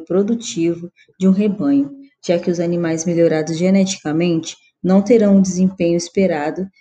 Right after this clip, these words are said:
se criado em condições ambientais diferentes do que o habitual. Espera-se que ocorra interação genótipo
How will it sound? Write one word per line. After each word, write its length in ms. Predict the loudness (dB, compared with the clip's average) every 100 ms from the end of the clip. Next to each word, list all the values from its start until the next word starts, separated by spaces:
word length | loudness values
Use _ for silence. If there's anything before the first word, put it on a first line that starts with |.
| _
se 240 | -6 -4
criado 420 | -2 0 2 0 -2
em 100 | -2
condições 600 | 0 0 0 -2 -4 -4
ambientais 560 | -4 -4 -4 -4 -4
diferentes 720 | -4 -2 0 0 0 -4 -10 -16 _ -4
do 160 | -4
que 140 | 0 2
o 80 |
habitual. 680 | 4 2 -6 -2 0 0 -4 -10 _ _ _ _ _ _ _ _ _ _ _ _ -20 _ -8
Espera-se 800 | -6 -4 2 2 4 0 -2 -8
que 220 | -2 0
ocorra 580 | 0 2 0 2 -4 -10 2
interação 840 | 4 6 4 2 -2 -4 -6 -4 -6
genótipo 840 | -4 -2 -2 -2 -6 -10 -10 -12